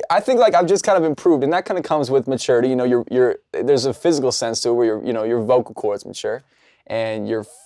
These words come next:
finger dexterity matures. You can get around the guitar a bit more, et cetera, et cetera. But I think also, like, just the experiences I can now draw from for songwriting.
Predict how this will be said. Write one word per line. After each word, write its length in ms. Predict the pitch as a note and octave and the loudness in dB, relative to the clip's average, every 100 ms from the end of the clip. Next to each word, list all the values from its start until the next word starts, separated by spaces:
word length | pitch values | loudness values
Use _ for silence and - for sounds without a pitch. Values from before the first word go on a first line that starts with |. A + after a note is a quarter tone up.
| - | -4
finger 520 | C3 B2+ B2 A#2 A2 _ - | 0 2 2 2 -2 _ -2
dexterity 520 | C3 - - A#2 A#2 | -2 0 0 0 0
matures. 420 | G#2+ - A2+ A#2 | -4 -4 -2 0
You 60 | B2 | 0
can 80 | A2 | 0
get 100 | A#2 | 0
around 220 | A#2 A2+ | 0 -2
the 60 | G#2+ | -4
guitar 340 | G#2 - G#2+ | -6 -2 -2
a 60 | G2+ | -2
bit 140 | G#2+ | -6
more, 260 | G#2 G#2+ A2+ | -6 -4 -4
et 80 | G#2 | -2
cetera, 340 | A2+ A2 G#2+ | 0 0 0
et 40 | G#2 | -4
cetera. 380 | G#2 G#2 A2 - _ _ _ _ | -8 -8 -10 -14 _ _ _ _
But 100 | - | 2
I 80 | D#3+ | 2
think 220 | - A#3+ | 2 2
also, 300 | G3+ G3+ G#3 F3+ | 2 2 2 4
like, 220 | D#3 C3 - _ _ _ - C3 | 4 2 -6 _ _ _ -12 -4
just 240 | E3 - | -2 2
the 100 | F3+ | 2
experiences 960 | C3+ - - D3+ E3+ F#3 F#3+ - F3+ D#3+ | 0 -4 -4 2 4 4 2 2 2 2
I 120 | D3+ | 0
can 180 | C#3+ C3 | 0 -2
now 240 | C#3 B2 | 0 0
draw 480 | G#2+ A2+ A#2 C#3 D3+ | -2 0 2 4 2
from 400 | C#3 D3+ D3+ D3+ | 0 -2 -2 -2
for 340 | - C3 C3 | -2 0 2
songwriting. 800 | B2 - B2 C#3+ D3 D3+ D#3 E3 | 0 0 2 2 4 4 4 -2